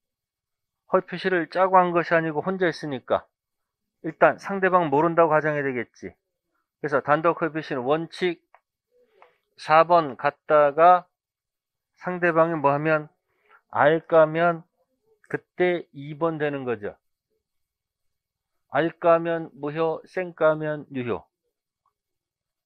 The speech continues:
통정은 이미 짜고 했잖아. 그러니까 왔다 갔다 하지 않고 무조건 당사자끼리 뭐다? 무효.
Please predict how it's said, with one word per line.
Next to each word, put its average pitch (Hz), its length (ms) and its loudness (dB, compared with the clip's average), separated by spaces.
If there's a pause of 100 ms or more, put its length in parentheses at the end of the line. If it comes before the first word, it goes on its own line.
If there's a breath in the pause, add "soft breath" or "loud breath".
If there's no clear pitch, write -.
(200)
통정은 202 680 0
이미 165 400 -6 (760)
짜고 190 300 -2
했잖아. 131 500 -4 (680)
그러니까 180 360 4
왔다 147 280 4
갔다 165 280 4
하지 156 140 4
않고 143 540 0
무조건 156 800 -2
당사자끼리 147 760 -4
뭐다? 131 540 -4
무효. 117 400 -10